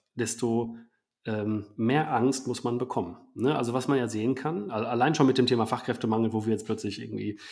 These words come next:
zwischen fünf und zehn Millionen Arbeitskräfte nicht mehr haben werden in den nächsten paar Jahren, ne? Das ist fast ein,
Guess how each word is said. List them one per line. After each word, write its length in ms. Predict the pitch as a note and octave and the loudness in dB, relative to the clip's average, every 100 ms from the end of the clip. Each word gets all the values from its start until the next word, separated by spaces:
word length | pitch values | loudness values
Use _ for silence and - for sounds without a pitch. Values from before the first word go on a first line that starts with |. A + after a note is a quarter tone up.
| - - - | -18 -18 -10
zwischen 260 | A#2 A2+ | -4 -2
fünf 200 | A2 A#2 | 0 0
und 80 | A#2 | 0
zehn 200 | A#2 A2+ | 0 0
Millionen 420 | A2 G#2 G#2 G#2 - - - - | 0 0 0 -2 -8 -16 -18 -10
Arbeitskräfte 520 | - B2 - A3+ - G#2 | -4 -2 -2 -6 -4 -2
nicht 220 | B2+ - | 0 0
mehr 120 | G2+ | -2
haben 260 | F#2+ G2 G2 | -2 -4 -4
werden 220 | F#2+ A2+ | -6 -6
in 60 | G#2+ | -4
den 80 | G2+ | -2
nächsten 360 | G2+ - G2 | -4 -8 -14
paar 200 | - G2 | -12 -10
Jahren, 300 | G2 G2 F#2 | -8 -10 -8
ne? 60 | A#2+ | -6
Das 100 | A2+ | -6
ist 140 | G#2 | -6
fast 220 | - A2+ A2+ | -6 -6 -6
ein, 160 | G#2 | -6